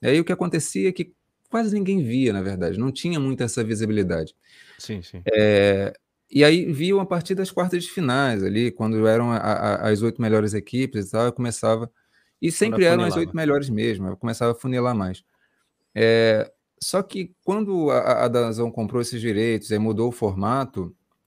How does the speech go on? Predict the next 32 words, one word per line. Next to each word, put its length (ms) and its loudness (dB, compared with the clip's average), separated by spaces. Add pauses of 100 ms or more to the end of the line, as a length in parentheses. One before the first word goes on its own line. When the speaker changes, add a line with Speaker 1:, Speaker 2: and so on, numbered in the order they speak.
(140)
Speaker 1:
é, 540 0 (260)
e 200 -14
aí 240 2
já 100 2
foi 260 -2
na, 160 -2
na, 160 -6
no, 280 -4
no, 180 -4
nessa 440 -2
temporada 360 0
passada, 640 -2 (440)
já 160 2
se 140 -2
mostrou 560 0
ali 320 2
que, 720 -2 (720)
caramba, 300 -2
tem 180 -2
equipe 320 -4
boa 300 2
ficando 240 -6
de 80 -4
fora, 360 2
né? 180 -6 (500)
E 100 -12
Speaker 2:
Sim. 0 -
Speaker 1:
conforme 340 2
os 60 0
anos 160 0
vão 120 0
passando, 800 -2